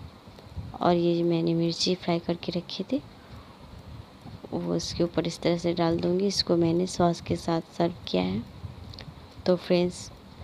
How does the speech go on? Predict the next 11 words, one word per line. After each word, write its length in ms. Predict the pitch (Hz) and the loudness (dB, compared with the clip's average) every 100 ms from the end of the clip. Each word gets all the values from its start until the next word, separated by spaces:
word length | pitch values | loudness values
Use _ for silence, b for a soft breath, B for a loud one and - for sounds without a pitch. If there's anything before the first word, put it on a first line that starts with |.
| - - - | -14 -10 -4
दे-, 280 | 170 170 - - | 0 0 2 4
आपने 300 | 185 190 175 | 4 6 6
देखा 360 | 175 170 196 | 6 2 0
कितनी 440 | 196 190 - 185 185 | 0 0 2 2 4
आसानी 500 | 180 175 175 170 170 | 2 0 0 2 0
से 160 | - | -2
मैंने 360 | 190 175 175 175 | 0 2 2 2
इस 140 | 175 | 0
बड़े 220 | 180 175 170 | 2 2 2
पाव 260 | - 170 | 4 2
को 200 | - 240 | 2 -6